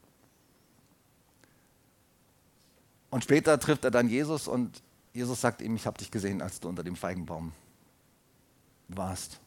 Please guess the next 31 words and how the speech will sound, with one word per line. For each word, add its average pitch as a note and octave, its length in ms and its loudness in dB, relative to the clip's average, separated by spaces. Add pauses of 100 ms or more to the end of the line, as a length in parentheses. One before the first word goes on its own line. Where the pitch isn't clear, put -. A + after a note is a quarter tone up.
(200)
und G#2 80 -14
gese-, E2+ 340 -8 (220)
gesessen F2+ 400 -10
hast." - 280 -12 (200)
Also B2 160 4
da C#3+ 100 12
muss F3+ 140 6
schon E3+ 180 4
etwas D3 500 4 (1600)
für D3 160 4
den D3+ 140 4
Nathanael D3+ 480 6
ein C#3 100 6
besonderer D3 480 6
Moment D3 340 4
gewesen B2 420 -2
sein G#2 240 0
unter G#2+ 180 -4
dem G2+ 160 -2
Feigenbaum, E2+ 560 -4
ne, G#2+ 160 -8
wo G#2+ 100 -4
er G#2+ 80 -4
gebetet A#2 520 -4
hat G2+ 160 -10
und G2 120 -8
wo G2+ 140 -4
er G2+ 80 -2
Gott A2+ 240 -6
gefragt - 460 -4
hat. A2+ 200 -6